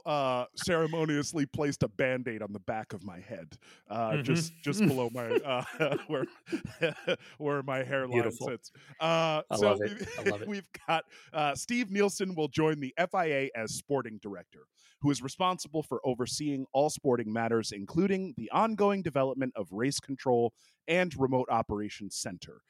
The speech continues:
Speaker 1: Center spelled, you know, the European way with the
Speaker 2: <laughs> Yes.
Speaker 1: <laughs> R E instead of E R, uh, as well as future updates to sporting regulations. So it sounds like he's basically taking over the position,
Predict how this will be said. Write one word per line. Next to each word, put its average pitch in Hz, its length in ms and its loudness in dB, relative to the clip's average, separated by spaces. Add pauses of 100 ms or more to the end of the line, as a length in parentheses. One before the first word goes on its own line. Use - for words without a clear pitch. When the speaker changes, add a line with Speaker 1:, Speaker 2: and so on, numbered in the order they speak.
(240)
Speaker 1:
Center 139 420 0
spelled, 117 420 -2 (440)
you 156 100 -6
know, 95 200 -10
the 117 80 -8
European 110 480 -2
way 95 260 -4
with 92 160 -6
the 104 240 -10
Speaker 2:
<laughs> - 40 -18
Yes. 123 320 2 (300)
Speaker 1:
<laughs> - 240 -6
R 135 240 2 (100)
E 123 340 -4
instead 117 300 -8
of 107 160 -6
E 123 120 -2
R, 104 280 -2 (300)
uh, 127 300 2
as 190 180 2
well 185 260 2
as 160 260 2
future 180 380 -6
updates 139 440 -4
to 123 180 -4
sporting 120 420 -6
regulations. 95 880 -12
So 143 380 0 (300)
it 143 140 -6
sounds 202 600 -2
like 104 320 -8 (100)
he's 143 320 -8
basically 180 560 -2
taking 156 420 -4
over 123 460 0
the 120 160 -2
position, 107 680 -4